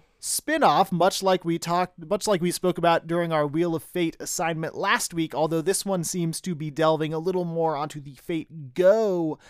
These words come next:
side of things. The other carnival we watched last week dealt a little bit more with our Unlimited Blade Works and Fate Zero characters, and so this is bringing in,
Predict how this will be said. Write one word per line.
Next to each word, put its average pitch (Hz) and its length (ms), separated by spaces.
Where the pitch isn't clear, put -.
side 151 420
of 139 140
things. 147 560
The 131 360
other 175 280
carnival 147 600
we 147 160
watched 147 360
last 151 320
week 139 200
dealt 143 180
a 139 60
little 143 180
bit 139 160
more 147 160
with 147 140
our 143 200
Unlimited 160 380
Blade 160 220
Works 147 240
and 131 120
Fate 143 240
Zero 240 340
characters, 151 640
and 139 120
so 143 80
this 160 200
is 143 120
bringing 151 360
in, 175 440